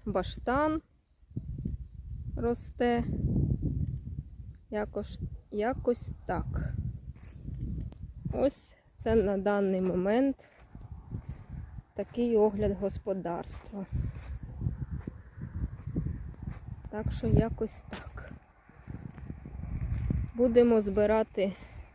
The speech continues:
те, що торгую, буду збирати на бронежилет для чоловіка. Якщо хтось хоче долу-, долучитися,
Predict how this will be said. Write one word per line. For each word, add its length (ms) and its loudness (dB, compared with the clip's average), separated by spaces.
те, 160 6
що 360 4
торгую, 680 8
буду 420 4
збирати 580 4
на 480 0
бронежилет 1080 4
для 120 4
чоловіка. 800 -2
Якщо 320 0
хтось 340 -4
хоче 360 2
долу-, 340 2
долучитися, 1000 2